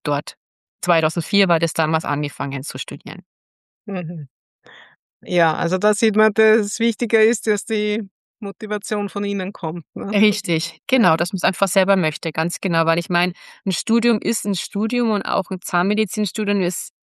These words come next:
Speaker 1: wie vieles andere auch, teils echt hardcore. Du musst es dann wirklich wollen, sonst ziehst du's nicht durch.
Speaker 2: Mhm.
Speaker 1: Hm.
Speaker 2: Genau. Und du warst ja auch eine sehr äh, leistungs-, äh,
Speaker 1: Mhm.
Speaker 2: orientierte Studentin. Du, ich, hast
Speaker 1: Mhm.
Speaker 2: geschrieben,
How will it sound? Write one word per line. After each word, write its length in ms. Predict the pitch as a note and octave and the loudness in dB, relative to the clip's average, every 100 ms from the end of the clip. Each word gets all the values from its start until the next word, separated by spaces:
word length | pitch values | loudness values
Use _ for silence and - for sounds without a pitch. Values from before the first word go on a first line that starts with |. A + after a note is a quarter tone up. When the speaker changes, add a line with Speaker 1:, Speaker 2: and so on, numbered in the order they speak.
| - | -6
Speaker 1:
wie 200 | F3+ G3 | -2 -2
vieles 280 | - G#3 | 0 -2
andere 340 | - F3+ F#3+ E3+ | 0 -2 0 2
auch, 140 | G3 | 0
teils 220 | - F3+ - | 0 -2 -2
echt 220 | F#3 - | -4 0
hardcore. 400 | F3 F3+ - A3 | 0 0 -2 -2
Du 100 | G3 | 2
musst 320 | G3 A#3 - | 2 2 0
es 120 | A3+ | -4
dann 200 | - F#3+ | 0 0
wirklich 380 | F#3 F#3 F3+ E3 | 0 -2 -6 -4
wollen, 300 | E3 F3 G3+ | 0 2 2
sonst 280 | - F3 - | -2 -6 -8
ziehst 260 | - F3+ - | -6 -4 -4
du's 120 | D3 | -6
nicht 220 | C#3+ - | -8 -8
durch. 260 | - - - _ - | -8 -10 -14 _ -10
Speaker 2:
Mhm. 440 | G#3+ F#3+ F#3 G3 G3+ _ _ _ _ _ - | -6 -4 -4 -6 -8 _ _ _ _ _ -10
Speaker 1:
Hm. 80 | G3 _ _ - | -10 _ _ -10
Speaker 2:
Genau. 360 | F3+ F3+ F3 F3 - - - | -8 -6 -6 -10 -18 -20 -8
Und 140 | G3+ G3+ | -2 0
du 100 | G#3 | 4
warst 280 | G3+ G3+ | 2 2
ja 240 | A#3 A3 A3 | 2 4 4
auch 80 | G#3+ | 4
eine 220 | G#3+ G#3+ | 0 -2
sehr 540 | - A3 G#3 G3+ G3+ G3+ _ _ _ _ - | -2 0 2 2 0 -4 _ _ _ _ -6
äh, 640 | F#3 F#3+ F3+ F3+ F3+ F#3 | -4 -2 -2 -2 -2 -6
leistungs-, 1160 | - G3 F3+ F3+ F#3 A#3 A#3+ C#4+ - - - - | -6 0 2 2 0 0 0 -2 -6 -8 -10 -8
äh, 420 | G#3+ G#3+ A3 A3 - A3 A3 | -2 0 2 0 -2 0 0
Speaker 1:
Mhm. 160 | A3+ G3 | 0 -2
Speaker 2:
orientierte 400 | A3+ A3+ - A#3+ | -2 -2 -6 -8
Studentin. 640 | B3+ A#3 A3 A3 - F4+ | -8 -4 -4 -4 -8 -8
Du, 100 | - | -2
ich, 280 | B3 A#3+ - A3 | -2 -2 -4 -2
hast 240 | A3 G#3+ | 0 0
Speaker 1:
Mhm. 20 | A3 | 0
Speaker 2:
geschrieben, 560 | A#3 A3 A#3+ C4 D4 | -2 -4 -4 -4 -6